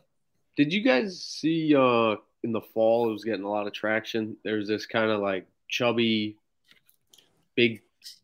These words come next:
Hawaiian-looking kid that was, like, reaping the knee in tournaments and, like, ripping people's ligaments. Did you guys see that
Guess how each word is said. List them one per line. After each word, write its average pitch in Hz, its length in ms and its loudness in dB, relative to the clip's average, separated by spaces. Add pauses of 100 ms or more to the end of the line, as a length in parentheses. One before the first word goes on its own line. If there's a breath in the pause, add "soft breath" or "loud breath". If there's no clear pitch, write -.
(120)
Hawaiian-looking 117 840 0
kid 120 380 -2 (480)
that 107 260 0
was, 101 120 -4
like, 98 220 -2 (100)
reaping 120 360 0
the 110 100 2
knee 113 240 4
in 110 100 0
tournaments 120 580 0
and, 104 100 -4
like, 95 160 -2 (120)
ripping 117 360 -2
people's 110 760 -2 (420)
ligaments. 127 640 0 (1500)
Did 110 100 -14
you 131 100 2
guys 123 200 0
see 127 160 -2
that 123 340 2